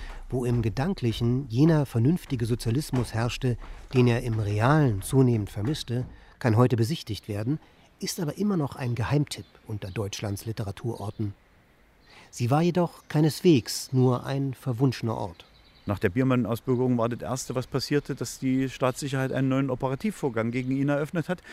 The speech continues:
Speaker 2: weil sie rauskriegen wollte, was will dieser bürgerliche Dichter aus München, was will der hier und wieso schreibt er solche Texte? Nicht, das muss man sich mal vorstellen.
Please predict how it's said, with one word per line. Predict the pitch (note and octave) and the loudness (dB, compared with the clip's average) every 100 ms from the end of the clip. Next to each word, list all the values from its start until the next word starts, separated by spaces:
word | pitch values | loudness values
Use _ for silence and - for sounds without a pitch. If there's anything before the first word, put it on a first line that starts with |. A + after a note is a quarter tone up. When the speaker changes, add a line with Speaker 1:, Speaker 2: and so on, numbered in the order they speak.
| - | -6
Speaker 2:
weil | D#3 | -2
sie | D#3+ | 0
rauskriegen | D3+ D#3+ - F#3 E3+ | 0 0 0 0 0
wollte, | E3 F3 D3+ | 0 -2 -4
was | E3 - | -4 -4
will | E3+ | -4
dieser | D#3 F3+ E3 | -2 -2 -2
bürgerliche | C#3+ C3+ D3+ D#3+ D#3+ - E3 | -2 -2 0 2 2 2 0
Dichter | - E3 - - B2+ | 0 -2 -2 0 2
aus | C#3+ A#2 | 2 4
München, | B2+ C3+ E3 G3+ - - | 4 4 2 -6 -10 -8
was | C3 F3 | -8 -2
will | G#3+ | 0
der | G#3 | 2
hier | C#3 A#2+ | 4 4
und | B2 | 2
wieso | B2 B2+ C3+ | 0 0 -2
schreibt | - B2+ | 2 2
er | C3+ | 2
solche | B2+ C#3 D#3+ | 2 2 0
Texte? | G3+ - - F#2+ - - - - - - - | -4 -6 -6 -6 -6 -20 -20 -20 -20 -8 -4
Nicht, | D#3 D3 | -2 -2
das | C3 | 2
muss | D#3+ D#3 | 4 6
man | C#3 | 4
sich | B2 | 2
mal | G#2 | 0
vorstellen. | G3 G3+ G#2 F#2 | 0 0 0 -4